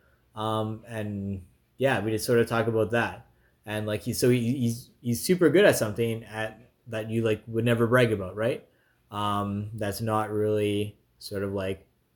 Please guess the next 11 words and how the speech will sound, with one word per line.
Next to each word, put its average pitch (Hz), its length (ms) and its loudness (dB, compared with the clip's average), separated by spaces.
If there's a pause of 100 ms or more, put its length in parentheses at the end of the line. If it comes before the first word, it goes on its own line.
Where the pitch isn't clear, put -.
(360)
cool 117 340 4
to 117 60 2
be 117 140 4
good 127 220 6
at 98 320 -2
in, 104 220 -12
in 107 160 -8
lots 107 240 -2
of 104 80 -4
circles. 95 520 -2
So 95 440 -4